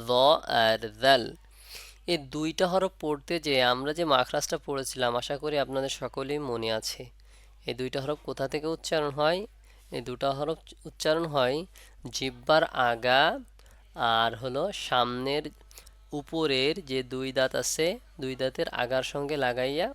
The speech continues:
উচ্চারণ করতে হয়। এটা আশা করি আমরা সকলেই জানি। তো আর একটি হরফ আছে একই জায়গাতে উচ্চারণ হয়, এই যে হরফটি।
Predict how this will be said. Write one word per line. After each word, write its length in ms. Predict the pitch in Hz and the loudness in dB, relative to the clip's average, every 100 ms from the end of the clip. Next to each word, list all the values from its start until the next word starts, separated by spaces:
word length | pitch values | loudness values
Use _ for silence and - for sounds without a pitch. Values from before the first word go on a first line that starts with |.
| - | -8
উচ্চারণ 540 | 139 131 - 127 123 120 | -10 -6 0 0 0 -2
করতে 420 | - 113 - 117 | -8 -8 -4 0
হয়। 240 | 131 120 - - - - - | 2 2 0 -18 -20 -20 -12
এটা 260 | 135 143 135 | 0 2 4
আশা 220 | - 143 | 0 -8
করি 420 | 139 147 151 160 | -8 -6 -2 2
আমরা 220 | 131 127 | 2 0
সকলেই 480 | 135 139 127 156 165 | -6 -6 -4 0 2
জানি। 280 | 131 101 113 - - - - - - - - - | 2 0 -2 -16 -20 -20 -20 -20 -20 -20 -20 -6
তো 240 | 139 135 - - - - - - | -4 -4 -8 -20 -20 -20 -20 -4
আর 200 | 120 143 | 2 4
একটি 360 | 175 - - 170 | 4 0 -4 -2
হরফ 320 | 143 139 135 | 0 0 0
আছে 320 | 135 - - | -2 -2 -2
একই 340 | 170 135 - 165 | 0 0 -2 -2
জায়গাতে 460 | 185 190 185 - | 0 2 0 -2
উচ্চারণ 360 | 147 - 143 139 | -12 -4 -2 -2
হয়, 200 | 156 185 | -4 -4
এই 360 | - 160 160 120 | -2 0 0 0
যে 240 | 113 107 | 0 -2
হরফটি। 540 | - 113 107 - 113 | -2 -8 -8 -12 -16